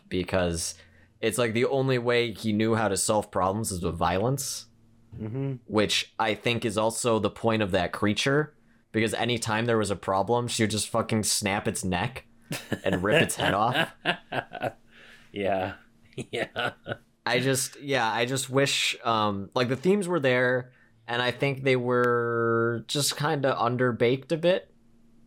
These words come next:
Speaker 2: Yeah,
Speaker 1: Like
Speaker 2: they, they didn't go forward through with them as much as they probably should have.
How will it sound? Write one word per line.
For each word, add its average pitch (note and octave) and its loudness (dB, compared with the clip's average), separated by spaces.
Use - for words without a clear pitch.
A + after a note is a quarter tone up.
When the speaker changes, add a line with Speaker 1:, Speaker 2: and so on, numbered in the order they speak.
Speaker 2:
Yeah, F#2+ 2
Speaker 1:
Like F2+ -6
Speaker 2:
they, A#2+ 0
they C3+ 2
didn't D#3 -2
go A#2+ 6
forward A2+ 2
through B2+ -2
with G2+ -4
them G2+ -2
as F2 -6
much G2 -6
as F2 -10
they F#2+ -6
probably F#2 -4
should - -12
have. D#2+ -8